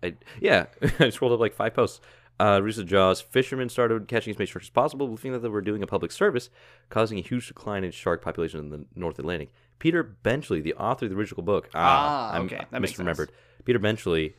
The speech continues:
Speaker 1: had become a dedicated conservationist.
Speaker 2: What a
Speaker 1: Yeah.
Speaker 2: guy.
Speaker 1: Look at that. Coincidences do
Speaker 2: Yeah,
Speaker 1: exist.
Speaker 2: and in fact, what I'm, what I'm looking at is, uh, <laughs> there were four directors on Jaws.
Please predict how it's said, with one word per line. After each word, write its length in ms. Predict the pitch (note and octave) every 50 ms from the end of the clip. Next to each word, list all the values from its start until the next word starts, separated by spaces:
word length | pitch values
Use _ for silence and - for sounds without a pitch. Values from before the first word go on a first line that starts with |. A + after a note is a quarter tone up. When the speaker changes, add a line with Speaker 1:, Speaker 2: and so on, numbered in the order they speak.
| _ -
Speaker 1:
had 180 | D#2+ F#2 F2
become 220 | E2+ F#2+ - F#2 F2
a 60 | E2
dedicated 520 | - - F#2 F#2 F#2+ - - G2 F#2 -
conservationist. 800 | - - - F2+ - - C#2 D2 E2+ E2 - - - - - - _ _ _ _ _ _ _ _ _ _ -
Speaker 2:
What 140 | - - -
a 20 | -
Speaker 1:
Yeah. 40 | F#2
Speaker 2:
guy. 280 | C2+ - - - - - _ _ _ _ _ _ _ _ _ _ _ -
Speaker 1:
Look 140 | - G#3+ G#3+
at 60 | A3
that. 360 | G3+ F#3+ D3+ F#2 C#2+ - - -
Coincidences 760 | - B2+ B2 A#2+ G#2+ - F#2 F2 F2 D#2+ - - E2 D2+ D2
do 180 | C#2 D#2+ E2+ E2+
Speaker 2:
Yeah, 60 | E2
Speaker 1:
exist. 540 | D#2+ D#2 D2+ D#2+ D#2+ D2+ C#2+ - - - - A#2+
Speaker 2:
and 100 | B2+ D3
in 100 | D3+ D3
fact, 280 | C#3+ - G2+ G#2+ A3 -
what 140 | D3 C#3+ C#3+
I'm, 260 | C3 B2+ B2 A#2+ -
what 100 | - C#3+ C#3
I'm 100 | C3+ C#3
looking 300 | D#3+ - - C#3 B2 A2
at 220 | G2 F2 D2+ - -
is, 320 | - A#2+ A#2+ B2 B2 A#2+
uh, 260 | A#2 A#2+ A2 - A#2+ B2
<laughs> 20 |
there 180 | B2 D3 D3 D#3+
were 240 | E3 C3+ C3 B2
four 420 | B2 - _ - - C3+ C#3+ E3+ G3
directors 720 | A#3+ B3 C4 C#4+ D4 - - E4+ E4+ F4 F4+ - - - E4+ D#4 D4 _ _ _ _ _ - -
on 220 | - A#3+ C#4 D4 D4
Jaws. 480 | - C#4+ D4 D#4+ D#4+ E4 - - -